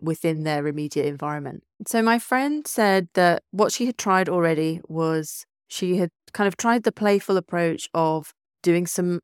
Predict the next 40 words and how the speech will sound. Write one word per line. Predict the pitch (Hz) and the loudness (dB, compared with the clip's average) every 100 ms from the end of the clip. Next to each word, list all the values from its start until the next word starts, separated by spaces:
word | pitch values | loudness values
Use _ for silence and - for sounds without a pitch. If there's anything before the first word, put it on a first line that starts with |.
| - | -2
magic | 175 170 202 - | 2 2 2 -2
spells | - - 170 156 170 185 | -2 4 6 6 2 -2
to | - | -2
get | 165 151 | -2 0
rid | 160 | 0
of | 160 - | 0 -4
the | |
monsters | 165 160 160 - 170 | -4 -4 -4 -6 -4
and | 170 | -4
the | 165 | -4
skeletons, | - 160 - 160 151 151 - _ _ - | -2 -2 -4 -8 -8 -12 -20 _ _ 0
but | 208 214 | 6 6
also | 269 285 185 165 | 4 0 -2 -2
talking | - 180 175 175 | -2 -4 -4 -6
to | 165 165 | -6 -8
him | 151 165 160 156 156 160 _ - | -6 -4 -4 -6 -10 -14 _ -10
and | 160 156 | -8 -6
saying, | - 165 156 151 151 _ | -4 -2 -2 -6 -12 _
"Monsters | 170 165 151 165 156 | -6 -6 -6 -8 -4
aren't | 160 147 | -4 -4
real, | 143 143 131 151 | -6 -6 -6 -8
monsters | 160 151 - 156 | -8 -8 -8 -10
don't | - 151 | -8 -8
exist, | - - - - - - _ _ - | -10 -8 -8 -8 -14 -16 _ _ -6
and | 170 | -2
Mummy | 165 165 160 | 0 0 -2
and | 160 | -2
Daddy | 151 151 151 | -2 -2 -4
will | 151 | -6
always | - 196 208 180 | -2 0 0 -2
look | 165 | -6
after | 156 151 - | -6 -8 -6
you | 156 147 | -4 -4
and | 156 | -4
always | 156 160 - | -6 -6 -8
make | 156 | -12
sure | - 156 | -10 -10
that | - 151 | -10 -12
you're | 147 | -12
safe." | 156 139 147 | -10 -10 -12